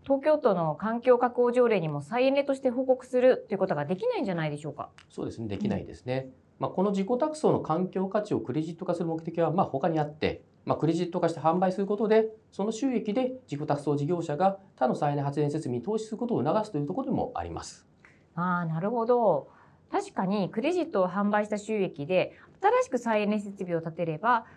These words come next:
Speaker 1: 日本全体の再エネ導入率の向上に貢献するということになりますね。
Speaker 2: うん。
Speaker 1: まあ、それに、自己託送事業者は環境価値を主張することはできないですけれど、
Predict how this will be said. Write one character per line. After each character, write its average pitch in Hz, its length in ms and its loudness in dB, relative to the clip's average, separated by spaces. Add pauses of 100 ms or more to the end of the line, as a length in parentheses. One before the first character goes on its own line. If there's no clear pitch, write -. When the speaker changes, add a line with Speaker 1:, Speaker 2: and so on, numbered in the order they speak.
(200)
Speaker 1:
日 190 120 4
本 190 180 2
全 202 260 0
体 294 200 6
の 262 240 4
再 233 220 0
エ - 20 4
ネ 220 100 2
導 220 200 4
入 220 140 0
率 160 200 -4
の 139 100 -4
向 180 200 -4
上 185 100 -2
に 170 80 -2
貢 220 180 -4
献 240 200 -4
す 240 100 -2
る - 240 0
と 311 60 0
い - 20 0
う 285 40 -2
こ 294 100 -2
と 285 100 2
に 202 80 0
な 170 60 0
り 165 100 0
ま 160 120 -2
す 160 120 -14
ね。 202 300 -4
Speaker 2:
う - 20 -16
ん。 - 20 -20
Speaker 1:
ま - 20 -20 (880)
あ、 - 40 -8
そ - 160 -6
れ 262 140 8
に、 254 480 2
自 156 140 -6
己 - 40 -8 (120)
託 277 200 0
送 269 180 4
事 247 140 -2
業 254 160 4
者 180 180 -6
は 156 320 -2
環 277 260 -2
境 320 200 2
価 320 180 4
値 254 200 -2
を 151 180 4
主 - 80 -14
張 208 180 0
す 208 100 -4
る 202 100 -2
こ 240 100 4
と 269 100 4
は 208 80 6
で 170 80 0
き 190 140 -6
な 180 100 -4
い 156 60 -2
で 147 100 -4
す 147 100 -14
け 143 120 -10
れ 131 100 -10
ど、 147 320 2